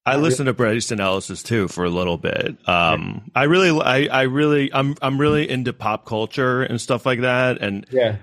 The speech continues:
Speaker 1: I love the dissection of pop culture, and he is, like, a master of that.
Speaker 2: He is. He
Speaker 1: Do you,
Speaker 2: is.
Speaker 1: are you into that at all?
Speaker 2: Oh, yeah, yeah, I love it.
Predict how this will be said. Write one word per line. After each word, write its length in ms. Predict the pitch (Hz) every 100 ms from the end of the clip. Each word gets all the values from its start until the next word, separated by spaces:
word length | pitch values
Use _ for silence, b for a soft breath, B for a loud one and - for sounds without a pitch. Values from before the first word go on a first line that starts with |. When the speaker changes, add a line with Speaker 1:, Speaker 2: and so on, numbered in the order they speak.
| -
Speaker 1:
I 120 | 113
love 420 | 110 113 113 98
the 80 | 107
dissection 720 | 98 104 98 - 104 98 113
of 120 | 101
pop 280 | - 92 87
culture, 480 | 101 98 - 113 113
and 500 | - 104 92 87 87 b b b b _
he 300 | - 127 123
is, 160 | 107
like, 200 | 113 104
a 120 | 92 92
master 720 | 95 92 95 - - 80 73
of 160 | 76
that. 320 | 67 53 - -
Speaker 2:
He 60 |
is. 240 | 120 95 90 _ _
He 120 | 117 110
Speaker 1:
Do 100 | 127
you, 80 |
Speaker 2:
is. 60 | 135
Speaker 1:
are 100 | 131
you 240 | 131 143
into 160 | 151 160
that 240 | 165 165
at 100 | 165
all? 380 | 170 170 175 165 -
Speaker 2:
Oh, 40 |
yeah, 200 | 226 107
yeah, 180 | 104 135
I 40 | 101
love 220 | 110 107
it. 160 | 90